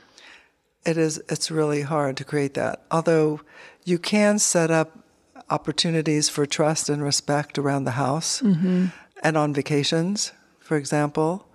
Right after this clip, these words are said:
Speaker 1: Or I was just thinking around the house, you know, if you trust your child, for example, to make their own breakfast. Most people won't do that. I mean, they can make their own breakfast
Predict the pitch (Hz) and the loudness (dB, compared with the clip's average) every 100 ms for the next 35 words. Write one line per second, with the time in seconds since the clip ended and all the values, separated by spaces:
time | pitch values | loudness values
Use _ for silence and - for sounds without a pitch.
0 | - - - - _ - 208 147 143 143 | -20 -20 -20 -20 _ -8 -2 0 2 0
1 | - 156 151 - 160 170 156 147 143 143 | -2 -4 -2 -2 -2 -4 -4 -4 -2 0
2 | 143 139 147 143 131 - 151 139 - 147 | 0 -2 -2 -2 -2 -4 -2 -2 -2 -4
3 | 143 165 156 - 156 143 156 143 139 - | -2 -2 0 -2 -2 -2 0 0 0 -2
4 | 143 - 143 135 139 135 131 - - - | -6 -2 -4 -2 -2 -2 -4 -20 -20 -20
5 | - - - 160 156 147 151 143 139 135 | -20 -16 -4 -2 0 0 0 2 0 0
6 | 139 156 - - - - - _ _ - | 0 0 -6 -6 -4 -6 -10 _ _ -20
7 | _ _ _ - 175 - 165 151 143 143 | _ _ _ -2 -2 0 -2 -2 -2 -2
8 | - 147 151 135 - - - 147 147 151 | -2 -2 0 0 -2 -4 -4 -2 -2 -2
9 | 151 165 156 147 147 143 143 143 135 - | -4 -2 -2 -2 -2 -2 0 -2 -4 -2
10 | 139 - - | -2 -2 -6